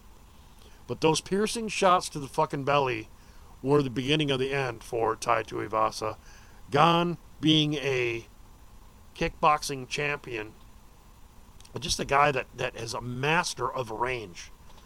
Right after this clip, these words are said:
I don't think there's anybody in heavyweight division right now that can understand and, and reach and understand and, and go about the reach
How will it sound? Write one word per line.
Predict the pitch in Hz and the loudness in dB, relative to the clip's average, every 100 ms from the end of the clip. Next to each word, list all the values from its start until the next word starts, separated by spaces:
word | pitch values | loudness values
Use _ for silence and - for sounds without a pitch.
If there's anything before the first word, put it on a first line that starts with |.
| - - | -14 0
I | |
don't | 202 247 | 2 2
think | 247 | 2
there's | 185 147 | 0 2
anybody | 165 208 185 135 127 | 0 2 2 0 0
in | 131 | -4
heavyweight | 131 143 135 139 | -4 -4 -2 -2
division | 127 123 127 117 | -2 -6 -4 -4
right | 117 120 | -4 -2
now | 113 104 - - - - - | -4 -4 -6 -12 -20 -18 -6
that | 135 | -6
can | - 131 113 - - - - - - - - | -4 -6 -6 -16 -20 -20 -20 -20 -20 -10 -4
understand | 165 165 - 147 139 120 | -2 -2 -2 -2 0 -2
and, | 113 123 113 110 | -6 -8 -8 -4
and | 127 113 117 | -4 -4 0
reach | 151 175 - - - - - - - - - - - - - | 0 0 -4 -8 -8 -14 -20 -20 -20 -20 -20 -20 -20 -16 -10
and | 151 | -4
understand | 165 202 196 180 170 170 147 | 0 0 0 0 0 0 -2
and, | 143 | -2
and | 135 143 | -2 -2
go | 127 185 | 4 6
about | 160 156 156 123 | 6 6 4 2
the | 127 123 127 - - - - 123 | -8 -8 -8 -12 -20 -20 -16 -2
reach | 156 190 - - | -2 0 -4 -8